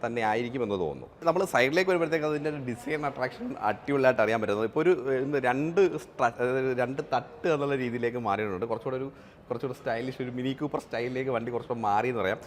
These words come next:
ഈ ഒരു ഷോൾഡർ ലൈൻ നമുക്ക് ഈ ഫ്രണ്ട് ഈ ഒരു ബമ്പർ ഈ ഒരു ബോണറ്റിൽ നിന്ന് തുടങ്ങിയിട്ട് വണ്ടിയുടെ ത്രൂ ഔട്ട് പോകുന്നുണ്ട്. അത് കുറച്ചുകൂടെ വണ്ടിയുടെ ബ്യൂട്ടി കുറച്ച് എൻഹാൻസ് ചെയ്ത ഒരു ഷോൾഡർ ലൈൻ ആണ് എന്ന് വ്യക്തമായിട്ട് പറയാൻ സാധിക്കും. അതുപോലെ മിററിലേക്ക് വരുമ്പോൾ നേരത്തെ കുറച്ച് ഫങ്ഷൻസ് ഉണ്ട്, അതെല്ലാം കണ്ടിന്യൂ ചെയ്തിട്ടുണ്ട്. ഫോൾഡിംഗ് ഫംഗ്ഷൻ ഉണ്ട്, അതിൽ,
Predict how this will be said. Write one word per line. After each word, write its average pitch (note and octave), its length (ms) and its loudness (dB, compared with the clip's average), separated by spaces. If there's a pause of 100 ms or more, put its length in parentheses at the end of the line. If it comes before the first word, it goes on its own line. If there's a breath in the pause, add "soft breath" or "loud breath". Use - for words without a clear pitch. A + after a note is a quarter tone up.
(240 loud breath)
ഈ F3 100 4
ഒരു F#3+ 160 6
ഷോൾഡർ D#3 580 10
ലൈൻ B2+ 220 2
നമുക്ക് B2+ 220 -2
ഈ B2+ 120 -8
ഫ്രണ്ട് C3+ 360 2 (220)
ഈ - 100 2
ഒരു C#3 160 2
ബമ്പർ A#2 240 4 (200)
ഈ C3+ 80 0
ഒരു C3+ 60 0 (120)
ബോണറ്റിൽ A#2 280 2
നിന്ന് A#2+ 100 0
തുടങ്ങിയിട്ട് A2 360 0 (280)
വണ്ടിയുടെ A#2+ 240 0 (120)
ത്രൂ D#3 120 0 (180)
ഔട്ട് D3 180 0
പോകുന്നുണ്ട്. G#2 260 -4
അത് C3+ 120 -6
കുറച്ചുകൂടെ D3+ 260 -2
വണ്ടിയുടെ D3 240 -4 (100)
ബ്യൂട്ടി D#3+ 420 -2
കുറച്ച് C#3 240 -4
എൻഹാൻസ് C3+ 380 -2
ചെയ്ത B2 160 2 (380 loud breath)
ഒരു C3 160 2
ഷോൾഡർ B2+ 380 2
ലൈൻ B2 200 2
ആണ് A#2 160 0
എന്ന് A2+ 140 -6 (280)
വ്യക്തമായിട്ട് A#2+ 460 0
പറയാൻ A2 220 2
സാധിക്കും. F#2 240 -4 (340 loud breath)
അതുപോലെ C#3+ 300 4
മിററിലേക്ക് C#3+ 380 4
വരുമ്പോൾ C#3+ 240 2 (120)
നേരത്തെ C3+ 280 2
കുറച്ച് C3+ 220 -4
ഫങ്ഷൻസ് C3+ 340 -6
ഉണ്ട്, A#2 120 -4
അതെല്ലാം B2+ 240 -4
കണ്ടിന്യൂ A#2 240 -2
ചെയ്തിട്ടുണ്ട്. A2+ 280 -4
ഫോൾഡിംഗ് A#2+ 360 2
ഫംഗ്ഷൻ B2 240 -4
ഉണ്ട്, A2 160 0
അതിൽ, A2 200 0